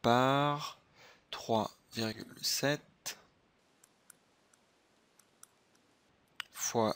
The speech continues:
dix puissance moins quatre. Ça nous donne deux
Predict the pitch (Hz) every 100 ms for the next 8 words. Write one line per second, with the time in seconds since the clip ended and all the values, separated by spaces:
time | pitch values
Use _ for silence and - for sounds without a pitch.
0 | - - 107 98 - - - - _ _
1 | _ _ - - 101 - - - - -
2 | - - _ _ _ _ _ _ _ _
3 | _ _ - 98 - - 151 - - -
4 | 180 190 - - _ _ _ _ _ _
5 | _ _ _ _ _ _ _ _ _ _
6 | _ - _ _ _ _ - - - _
7 | _ _ - 147 135 98 101 120 139 160
8 | 170 - 110 143 151